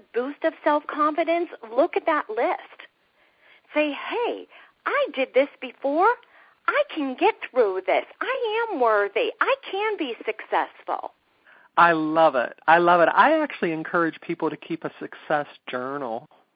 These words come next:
Speaker 2: It
Speaker 1: Great
Speaker 2: is
Speaker 1: idea.
Speaker 2: the best, yeah, it's the best thing to read if you ever have a down day. But sometimes in the beginning, your success journal will just have tiny successes,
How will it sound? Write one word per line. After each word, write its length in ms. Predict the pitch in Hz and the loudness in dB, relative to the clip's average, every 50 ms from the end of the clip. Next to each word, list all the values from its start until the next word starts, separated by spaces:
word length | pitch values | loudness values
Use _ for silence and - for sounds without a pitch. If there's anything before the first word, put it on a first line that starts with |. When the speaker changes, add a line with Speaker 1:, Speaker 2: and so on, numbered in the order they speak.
| _ _ _ _ _ _ _ _ _ _ _ _ _ _ _ _ _ _ _ _ _ _ _ _ _ _ _ _ _ _ _ - _ _ _ | _ _ _ _ _ _ _ _ _ _ _ _ _ _ _ _ _ _ _ _ _ _ _ _ _ _ _ _ _ _ _ -20 _ _ _
Speaker 2:
It 200 | - - 214 214 | 2 2 2 4
Speaker 1:
Great 100 | - 190 | 6 6
Speaker 2:
is 160 | 180 170 165 170 | 6 6 6 4
Speaker 1:
idea. 160 | - 269 220 202 | 0 -4 -2 -2
Speaker 2:
the 60 | 160 | -4
best, 480 | 135 - 165 156 165 196 - - - - - _ _ _ _ _ _ _ _ _ _ _ _ _ _ | 0 4 4 6 6 4 2 -4 -14 -20 -20 _ _ _ _ _ _ _ _ _ _ _ _ _ _
yeah, 160 | 160 156 151 151 - | 0 0 0 0 0
it's 160 | 165 165 - - - | -6 -6 -6 -2 0
the 100 | 165 147 | 0 0
best 440 | 131 _ - 156 151 160 - - - - _ - | 0 _ 6 6 6 6 2 -6 -18 -20 _ -4
thing 280 | 165 160 156 151 151 | -4 -4 -4 -6 -10
to 120 | 147 - 143 | -6 -6 -6
read 480 | 131 131 143 143 135 127 123 123 123 | -6 -4 -4 -4 -2 -2 -4 -4 -4
if 180 | - 131 131 - | -6 -8 -6 -4
you 120 | 135 127 - - | -6 -6 -2 -2
ever 220 | 131 135 151 139 | 0 0 0 2
have 180 | 131 151 135 131 | 2 2 0 0
a 80 | 127 | -2
down 440 | 123 117 117 113 113 120 127 135 139 | -2 -4 -4 -4 -2 -4 -4 -4 -2
day. 380 | 139 143 156 165 175 202 220 220 _ _ _ _ _ _ _ - - - - - - - - _ | -2 0 0 0 -2 -2 -6 -10 _ _ _ _ _ _ _ -20 -20 -20 -20 -20 -20 -20 0 _
But 120 | 247 254 - - | 2 2 4 2
sometimes 420 | 320 339 349 339 285 294 269 240 | 2 2 2 4 2 2 2 2
in 140 | 220 208 196 | 0 -2 -2
the 60 | 180 | -2
beginning, 440 | 165 160 156 - 208 214 214 214 190 | -2 -4 -4 -2 -2 -2 -2 -2 -4
your 120 | 165 156 | -6 -8
success 480 | - - 175 160 - - - 180 175 170 - _ | -6 -8 -8 -8 -8 -4 -2 -2 -2 -2 -4 _
journal 380 | - 175 170 196 202 196 175 - | -4 -2 -2 0 0 -2 -2 -2
will 80 | 170 | -4
just 220 | 165 - 214 - - | -4 -4 -8 -8 -4
have 200 | - 214 196 185 | -2 -2 -2 -2
tiny 540 | - - - - 175 175 196 214 233 240 240 - - | -6 -8 -6 -4 -4 -2 -2 -4 -4 -6 -6 -6 -8
successes, 760 | 180 - - - 151 135 - 117 - - 120 104 101 110 | -8 -10 -2 0 0 0 0 -2 -4 -6 -8 -6 -8 -8